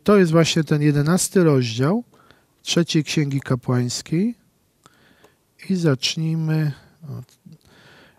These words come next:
i zacznijmy, kochani, pierwszy fragment przeczy-, y, czytać. To jest, e, jedenasty rozdział trzeciej Księgi,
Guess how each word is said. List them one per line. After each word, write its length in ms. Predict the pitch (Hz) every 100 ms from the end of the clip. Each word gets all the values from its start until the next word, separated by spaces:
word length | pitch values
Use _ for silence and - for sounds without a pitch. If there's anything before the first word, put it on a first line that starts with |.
| -
i 120 | 180
zacznijmy, 640 | 175 151 - 180 180 165
kochani, 440 | - 147 156 156 143
pierwszy 420 | 170 180 - 156
fragment 520 | - 156 165 151 139
przeczy-, 420 | - 151 143 - 143 143 143
y, 40 | 135
czytać. 580 | - 143 - 190 -
To 120 | - 156
jest, 360 | 156 - - - - - - - - - - - -
e, 100 | 151
jedenasty 840 | 151 151 160 170 170 175 - 170
rozdział 320 | 165 170 151 143
trzeciej 380 | - 165 160
Księgi, 500 | 139 165 151 139 135